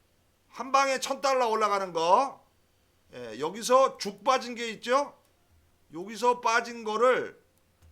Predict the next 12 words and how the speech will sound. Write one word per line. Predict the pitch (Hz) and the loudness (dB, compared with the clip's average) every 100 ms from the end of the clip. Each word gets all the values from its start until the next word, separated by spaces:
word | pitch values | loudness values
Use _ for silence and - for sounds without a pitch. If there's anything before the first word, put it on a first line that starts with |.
| _ | _
한 | _ - 269 294 302 | _ -10 -8 -4 4
방에 | 302 294 285 277 247 196 | 6 6 2 2 -2 -6
올리는 | 175 185 220 202 170 117 82 _ _ _ _ _ _ | -6 -6 -6 -8 -8 -10 -16 _ _ _ _ _ _
이런 | - 165 202 208 208 165 _ _ | -16 -8 -8 -8 -12 -20 _ _
엄청난 | - 160 208 - 226 220 233 262 269 233 _ _ _ _ - | -14 -12 -10 -8 -8 -6 -4 -4 -6 -16 _ _ _ _ -16
급반등 | 175 - 208 214 208 202 202 196 180 151 _ _ _ _ _ _ | -14 -6 -2 -2 -2 -6 -8 -10 -18 -20 _ _ _ _ _ _
반드시 | - 175 240 262 269 | -12 -10 -6 -6 -2
나옵니다. | 175 185 220 214 190 175 196 262 269 - _ _ _ _ _ _ 143 | 0 0 0 -4 -2 4 6 4 2 -12 _ _ _ _ _ _ -10
예, | 131 127 | -8 -6
요런 | 175 214 | -6 -4
거가 | 220 214 214 214 214 220 | -2 0 0 -2 0 -2
한번, | 208 233 269 269 | 0 4 4 2